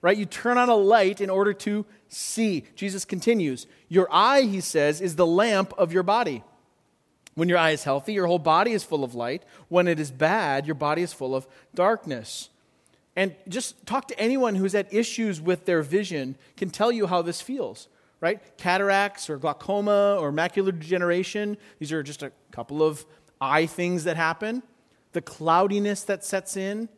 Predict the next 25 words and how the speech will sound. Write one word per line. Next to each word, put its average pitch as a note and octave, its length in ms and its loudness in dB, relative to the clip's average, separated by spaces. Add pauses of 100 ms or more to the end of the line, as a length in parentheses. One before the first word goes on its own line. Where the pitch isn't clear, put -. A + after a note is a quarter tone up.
(840)
the, D3+ 200 0
the, D#3 140 -4
the C#3 260 -2
narrowing G3+ 680 4
of F3+ 120 2
vision, F#3+ 580 0 (760)
and E3 220 -4
the, C#3+ 240 0 (1900)
the C#3 140 -8
kind D#3 240 -8
of A#2 140 -10 (2000)
emotional E3+ 720 -2
turmoil F3+ 640 -2
or C3 80 -6
pain E3+ 460 -6
or C3+ 160 -6 (160)
loss D3 480 -2
that E3 100 -8
that E3 160 -4
can D#3 100 -8
feel E3 300 -4
like F#3+ 240 -4
just F3+ 220 -8
from F#3 100 -12
having E3+ 320 -4